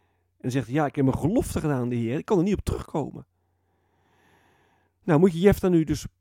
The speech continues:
positief of, of, of negatief beoordelen? En het tweede wat ik wil noemen, dat hangt daar wel mee samen. Dat is de vraag: welke rol speelt de Heere nu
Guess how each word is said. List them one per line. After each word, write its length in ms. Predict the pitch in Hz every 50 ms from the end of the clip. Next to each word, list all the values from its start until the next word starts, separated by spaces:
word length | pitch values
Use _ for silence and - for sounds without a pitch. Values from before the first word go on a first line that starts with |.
| _ -
positief 640 | - 262 269 269 254 - - - - 233 226 -
of, 200 | - - 165 -
of, 160 | - - 147
of 180 | - - 131 120
negatief 600 | 127 123 139 190 208 190 147 - - - 113 101
beoordelen? 600 | 113 117 113 120 120 113 131 - - - - - _ _ _ _ _ _ _ _ _ _ _ _ _ _ _ _ _ _ _ _ _ _ _ _ _ -
En 60 | 156
het 100 | - _ _
tweede 460 | - - - 196 285 302 330 311 269
wat 80 | 214 180
ik 60 | 135
wil 100 | 143 143
noemen, 260 | 127 127 131 165 -
dat 100 | - 190
hangt 160 | 202 208 190
daar 160 | - 202 185 165
wel 120 | 175 170
mee 140 | 160 143 143
samen. 680 | - - - - 285 277 240 165 117 104 117 156 240 _ _ _ _ _ _ _ _ _ _ _ _ _ _ _ _ _ _ _ _ _ _ _ _ _ _ _ _ _ _ _ _
Dat 260 | _ - - 220 208
is 100 | 202 -
de 100 | 196 170
vraag: 260 | 151 196 202 175 135 127
welke 360 | 117 226 247 262 240 - 190
rol 380 | 165 165 180 214 277 302 269 233
speelt 320 | - - - 214 196 -
de 100 | 170 156
Heere 340 | 160 196 220 240 196 170 165
nu 280 | 170 185 175 160 160